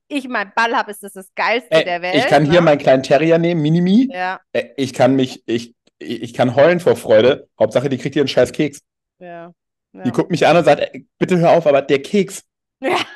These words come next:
Speaker 2: Sag, sag, sag mir, dass du ihn dabei hast.“ <laughs> Ja?
Speaker 1: Schnell deine Tränen und gib mir endlich den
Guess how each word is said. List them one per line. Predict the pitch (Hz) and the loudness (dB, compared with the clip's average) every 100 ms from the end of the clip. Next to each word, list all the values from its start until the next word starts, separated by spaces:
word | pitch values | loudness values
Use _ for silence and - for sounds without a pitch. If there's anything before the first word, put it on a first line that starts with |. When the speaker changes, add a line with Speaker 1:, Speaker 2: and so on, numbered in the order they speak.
| 370 | 0
Speaker 2:
Sag, | 269 170 - | 2 0 -2
sag, | 160 - - | -2 -2 -2
sag | - 202 208 | 0 2 2
mir, | 226 | 4
dass | - | 2
du | 233 | 2
ihn | 196 | 0
dabei | 185 165 196 269 | 2 4 4 6
hast.“ | 247 175 - | 4 2 0
<laughs> | - 294 932 | -4 -2 4
Ja? | - 427 440 523 | 4 2 -4 -10
Speaker 1:
Schnell | - - 698 | -8 0 2
deine | 359 339 359 | 2 0 -2
Tränen | - 381 349 | -2 -2 -4
und | 320 | -2
gib | 285 | -2
mir | 381 | 0
endlich | 381 508 - | -2 -2 -6
den | 440 | -6